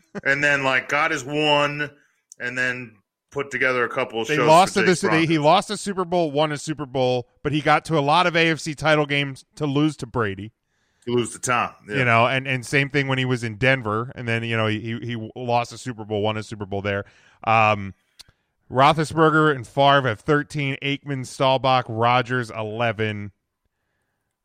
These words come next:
Speaker 2: Um,
Speaker 1: Eleven?
Speaker 2: Flacco, ten. Joe Flacco at ten.
Speaker 1: Jesus.
Speaker 2: That's kind of hard to believe. <laughs> And then, yeah, then you, then you start dipping down. Your buddy Kurt Warner with nine.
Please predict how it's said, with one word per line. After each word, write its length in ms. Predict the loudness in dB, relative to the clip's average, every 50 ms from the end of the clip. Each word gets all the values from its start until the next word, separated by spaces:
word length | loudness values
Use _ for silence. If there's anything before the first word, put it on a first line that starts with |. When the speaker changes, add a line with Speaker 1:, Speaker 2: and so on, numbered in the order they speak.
| _
Speaker 2:
Um, 600 | -8 -4 -2 -2 0 0 -2 -2 -4 -8 -12 -16 -18 _ _ _ _ _ _ _ _ _ _ _ _ _ _ _ _ _ _ _ _ _ -10
Speaker 1:
Eleven? 960 | -2 2 2 4 4 4 6 6 8 8 6 4 4 2 0 0 0 -2 -6 -12 _ _ _ _ _ _ _ _ _ _ _ _ _ _ _ _ _ _ _ _ _ _ _
Speaker 2:
Flacco, 500 | -6 0 4 4 4 4 4 2 0 0
ten. 340 | -2 -2 -2 -2 -2 -4 -6 -6
Joe 180 | -6 -6 -6
Flacco 440 | -6 -8 -14 -14 -14 -10 -6 -6 -6
at 100 | -6 -6
ten. 640 | -10 -14 -12 -8 -6 -6 -6 -6 -8 -10 -12 -14 -16 _ _ _ _ _ _ _ _ _ _ _ _ _ _ _ _ _ _ _ _ _
Speaker 1:
Jesus. 520 | -16 -14 -14 -14 -16 -18 -20 -20 -18 -4
Speaker 2:
That's 380 | 0 0 0 0 -2 -10 -14 -12
kind 280 | -4 0 2 2 4 2
of 80 | 4
hard 220 | 4 4 4 4 2
to 40 |
believe. 320 | 0 -2 -4 -4 -4 -6 -8 -12
<laughs> 40 | -20 -20 _ _ _ _ _ _ _ _ _ _ _ _ _ _ _ _ _ _ _ _ _ _ _ _ _ _ _ _ _ -8
And 120 | -6 -2 0
then, 180 | 0 0 0
yeah, 200 | 0 0 0 2
then 140 | 2 0 0
you, 180 | -2 -2 -4 -4
then 160 | -4 -6 -4
you 80 | -6 -4
start 280 | -2 0 0 0 0
dipping 260 | -4 -6 -6 -6 -4
down. 240 | -2 -2 -2 -2 -2
Your 80 | -4 -4
buddy 240 | -2 -2 -4 -4 -6
Kurt 240 | -6 -6 -6 -6
Warner 280 | -4 -6 -6 -6 -4 -4
with 140 | -6 -6 -6
nine. 640 | -6 -8 -6 -4 -4 -6 -6 -8 -14 -16 -18 -18 -18